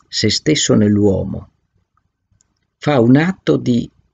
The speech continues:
trascendenza immanente, una sorta di suo ritiro dall'esistenza, ponendo il tema della sacralità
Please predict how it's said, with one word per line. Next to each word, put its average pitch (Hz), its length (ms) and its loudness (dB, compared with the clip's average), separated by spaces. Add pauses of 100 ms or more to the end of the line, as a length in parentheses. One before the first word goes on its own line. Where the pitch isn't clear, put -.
(100)
trascendenza 151 1040 0
immanente, 131 1040 2 (2500)
una 131 180 2
sorta 151 420 -2
di 120 140 -2
suo 151 380 2
ritiro 139 800 -2 (880)
dall'esistenza, 95 1300 -6 (920)
ponendo 135 560 4
il 107 180 -4
tema 120 380 2
della 110 260 -2
sacralità 123 960 -4